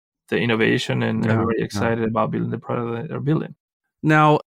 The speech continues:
Speaker 2: in many companies, the V P E then potentially at your scale then just reports directly into the C E O. Do you have that model as well?
Speaker 1: We have that model. I've also seen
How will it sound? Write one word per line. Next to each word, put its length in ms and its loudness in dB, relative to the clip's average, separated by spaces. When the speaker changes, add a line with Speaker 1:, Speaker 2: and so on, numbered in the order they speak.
Speaker 2:
in 180 6
many 240 6
companies, 640 4
the 140 2
V 240 0
P 160 -2
E 320 0
then 480 4
potentially 460 0
at 100 -2
your 180 2
scale 560 2
then 240 2
just 240 -4
reports 380 0
directly 640 0
into 420 0
the 100 -2
C 360 -2
E 40 -2
O. 220 0
Do 100 -4
you 180 2
have 200 0
that 180 0
model 360 2
as 100 -2
well? 360 -2
Speaker 1:
We 160 4
have 240 4
that 120 4
model. 380 4
I've 220 2
also 280 2
seen 600 -2